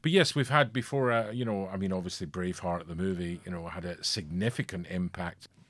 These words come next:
At the end of the day, what these things have done is once again reinforce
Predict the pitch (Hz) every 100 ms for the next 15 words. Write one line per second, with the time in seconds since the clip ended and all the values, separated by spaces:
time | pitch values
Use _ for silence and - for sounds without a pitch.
0 | - - 160 170 185 202 202 170 151 147
1 | 135 139 - 156 - 143 135 - 104 120
2 | 120 110 - - 107 98 139 156 156 131
3 | 113 113 117 113 - 113 110 101 - -